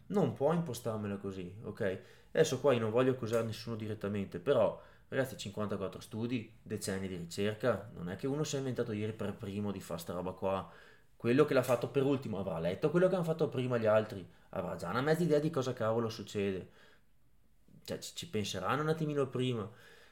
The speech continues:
Trovare gente con bassi livelli di vitamina D è facilissimo, ce l'abbiamo quasi tutti i bassi livelli di vitamina D, cioè,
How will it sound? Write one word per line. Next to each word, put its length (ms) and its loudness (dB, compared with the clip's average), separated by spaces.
Trovare 340 4
gente 300 2
con 140 -2
bassi 260 2
livelli 200 2
di 60 2
vitamina 320 0
D 200 0
è 80 -8
facilissimo, 680 -6
ce 100 -10
l'abbiamo 280 -2
quasi 240 -6
tutti 200 -8
i 40 -2
bassi 300 -2
livelli 260 -6
di 60 -10
vitamina 300 -10
D, 160 -10
cioè, 280 -10